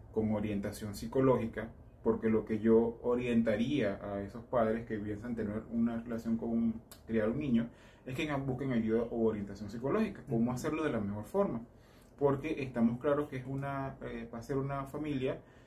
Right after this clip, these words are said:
Speaker 1: eh, distinta o diferente a la que moralmente o socialmente estamos acostumbrados en, en nuestro, en nuestro entorno, pues. Entonces,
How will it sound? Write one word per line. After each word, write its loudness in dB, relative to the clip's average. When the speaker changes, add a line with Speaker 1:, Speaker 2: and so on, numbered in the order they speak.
Speaker 1:
eh, -10
distinta -4
o 0
diferente 2
a 0
la 0
que -10
moralmente 4
o -6
socialmente -2
estamos -4
acostumbrados -2
en, -14
en -10
nuestro, -10
en -12
nuestro -12
entorno, -2
pues. -16
Entonces, -8